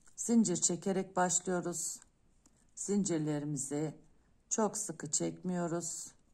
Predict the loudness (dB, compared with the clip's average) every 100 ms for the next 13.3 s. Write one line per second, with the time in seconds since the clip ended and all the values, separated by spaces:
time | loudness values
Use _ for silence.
0 | _ _ -2 -2 -2 -6 -8 -8 -6 -8
1 | -8 -2 0 0 -2 -4 -2 -4 -4 -4
2 | -4 -4 -4 -2 -2 -4 -8 -12 _ _
3 | _ _ _ _ _ _ _ _ _ _
4 | _ _ -20 -20 _ _ _ -20 _ _
5 | _ _ _ -20 -10 0 2 2 -2 -2
6 | -2 -2 -4 -4 -4 -6 -6 -2 -2 -2
7 | -4 -2 -4 -6 -6 -4 -4 -4 -6 -4
8 | -6 -6 -6 -4 -4 -4 -4 -4 -6 -8
9 | -8 -10 -14 -20 _ -20 -20 -20 _ _
10 | _ -20 _ _ _ _ 2 4 4 4
11 | 2 0 2 4 2 0 -8 -10 -4 -4
12 | 0 0 0 -2 -4 -2 -2 0 -2 -2
13 | -2 -4 -6